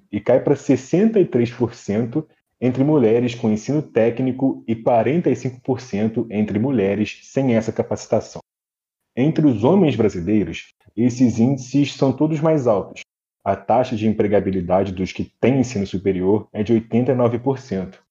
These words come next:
de setenta e seis por cento dos que têm ensino técnico e de setenta e seis por cento também dos que não têm nenhuma formação superior. E o que explicaria, então, que as mulheres tenham mais dificuldades em se inserir no mercado de trabalho?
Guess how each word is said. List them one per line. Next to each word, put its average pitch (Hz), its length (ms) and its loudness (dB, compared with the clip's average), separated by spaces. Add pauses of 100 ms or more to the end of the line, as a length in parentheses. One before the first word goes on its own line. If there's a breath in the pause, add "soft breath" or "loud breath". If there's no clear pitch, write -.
(400)
de 120 100 -2
setenta 135 460 2
e 151 80 4
seis 143 200 -2
por - 220 0
cento 151 480 0
dos 120 200 -2
que - 120 -6
têm 110 320 2
ensino 107 300 -2
técnico 120 680 0
e 113 60 -8
de 107 80 -12
setenta 135 380 0
e 151 40 2
seis 135 160 -8
por - 160 -2
cento 117 240 0
também 127 460 0
dos 135 140 0
que - 120 -4
não 135 240 2
têm 135 220 -2
nenhuma 139 420 2
formação 156 520 -4
superior. 123 520 -2 (800)
E 208 80 2
o 202 60 2
que 226 80 0
explicaria, 220 540 2
então, 135 440 2
que - 80 -2
as 123 80 0
mulheres 117 360 2
tenham 117 240 2
mais 113 240 2
dificuldades 113 720 0
em 104 100 0
se - 120 -2
inserir 101 340 0
no 101 100 0
mercado 98 340 0
de 95 80 -6
trabalho? 104 440 -2